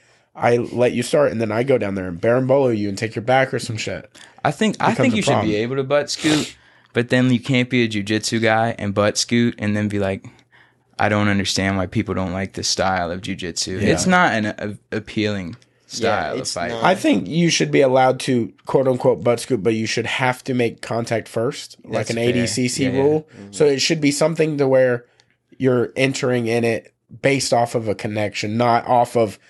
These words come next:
Speaker 1: the match starts,
Speaker 2: Yeah.
Speaker 1: you sit down and then,
Speaker 3: Mm-hmm.
Speaker 1: because that's
Speaker 2: That's not
Speaker 1: like,
Speaker 2: cool.
Speaker 1: yeah, you're, you're literally going into somebody's hole.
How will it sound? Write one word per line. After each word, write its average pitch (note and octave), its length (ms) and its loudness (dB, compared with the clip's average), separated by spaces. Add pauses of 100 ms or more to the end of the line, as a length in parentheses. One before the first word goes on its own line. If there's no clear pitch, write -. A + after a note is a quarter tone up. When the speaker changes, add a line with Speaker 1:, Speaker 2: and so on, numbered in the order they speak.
(1040)
Speaker 1:
the - 140 -2
match A2 300 2
starts, A2 260 2
Speaker 2:
Yeah. A#2 60 -2
Speaker 1:
you - 20 0
sit A#2 260 0
down A2 200 2
and G#2+ 120 -2
then, G2 320 -6 (280)
Speaker 3:
Mm-hmm. - 240 -20
Speaker 1:
because E3 300 0
that's F3 280 2
Speaker 2:
That's - 20 0
not G3+ 60 2
Speaker 1:
like, D3+ 260 2
Speaker 2:
cool. F#2+ 320 -12 (220)
Speaker 1:
yeah, D#3+ 240 2
you're, C3+ 400 2
you're D3 220 -2
literally D#3+ 460 2
going C3+ 280 0
into B2 200 -4
somebody's A2+ 440 -6
hole. A2+ 520 -2